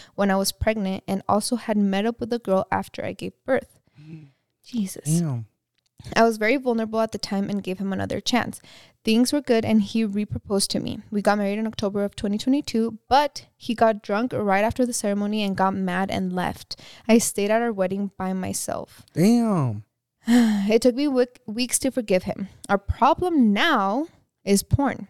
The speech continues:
Speaker 1: He has a
Speaker 2: Oh, damn.
Speaker 1: sex addiction.
Speaker 2: <laughs>
Speaker 1: He's known how I feel about it, but has been doing it behind my back our entire relationship. He recently mentioned marriage counseling because he knows I've had enough. He's a great dad and provider, but that's not why I stay.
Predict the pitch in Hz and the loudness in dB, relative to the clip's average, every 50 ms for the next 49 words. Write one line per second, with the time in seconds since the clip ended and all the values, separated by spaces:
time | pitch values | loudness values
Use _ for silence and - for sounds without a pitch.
0 | _ _ _ _ - 226 233 226 226 - - 170 165 151 - - - 220 208 214 | _ _ _ _ -4 0 0 0 2 6 6 6 6 6 2 4 6 6 6 6
1 | - - - - - 202 202 185 - 185 190 - - - - 180 - - - 160 | 4 0 -6 0 2 0 2 2 -2 -4 -2 0 -2 -2 0 -2 -4 -2 -2 -2
2 | 143 120 _ 180 147 - - 240 233 208 214 196 190 196 214 247 254 247 254 247 | -4 -2 _ -10 -6 0 2 2 4 4 2 2 2 2 2 0 -2 0 0 0
3 | 247 262 - - 233 208 208 208 214 208 208 220 226 220 - - _ _ _ _ | 0 0 -2 0 0 0 2 2 0 0 0 0 -2 -2 -4 -8 _ _ _ _
4 | _ _ _ _ 208 202 208 208 - - 214 196 208 202 202 - _ 208 202 202 | _ _ _ _ 6 6 6 4 2 -2 -2 -2 -2 -2 -2 -2 _ -2 0 0
5 | 202 196 196 214 214 233 220 - - - - - 208 196 202 208 208 - 190 196 | 0 -2 -2 0 -2 -2 -2 -4 -8 -12 -2 0 2 2 2 0 0 2 2 2
6 | 196 202 _ - _ - _ _ _ _ _ _ _ _ _ _ 208 202 196 208 | 2 0 _ -14 _ -20 _ _ _ _ _ _ _ _ _ _ 4 4 6 6
7 | 202 202 - - - - - 208 202 196 202 208 202 196 190 185 190 - - 196 | 4 2 0 -4 -10 -6 -2 -2 0 0 0 -2 -4 -4 -4 -6 -6 -6 -8 -10
8 | - - - _ - - - 214 202 202 - - 247 262 269 247 220 214 214 - | -8 -8 -10 _ -12 -2 0 2 2 2 2 4 4 6 6 6 4 2 0 0
9 | - 220 220 214 214 208 202 190 185 190 208 220 - - - 196 190 196 - - | -2 -2 -2 -2 -2 -2 -2 0 0 -2 -2 -4 -6 -4 -2 -2 -2 -2 -4 -2
10 | 190 190 190 190 190 - - 214 - - 202 185 185 190 185 214 214 - - 214 | -2 -2 -2 -4 -6 -6 -6 -6 -4 -4 -6 -6 -4 -4 -4 -4 -4 -2 -2 -2
11 | 208 202 196 - - - - _ _ _ _ _ _ _ _ _ - 226 208 208 | 0 0 -2 -2 -4 -8 -10 _ _ _ _ _ _ _ _ _ -2 4 4 4
12 | 208 - 196 208 247 240 - 214 208 208 208 214 - 196 196 180 190 190 196 196 | 4 4 0 0 2 4 4 4 4 4 2 -2 -2 0 2 2 2 2 0 -2
13 | 202 _ 196 190 185 - 185 185 - - 208 196 185 190 185 185 - 190 - - | -2 _ 0 0 0 0 -2 -4 -2 0 -2 0 0 0 0 0 0 -2 -4 -2
14 | - 269 233 | 0 0 0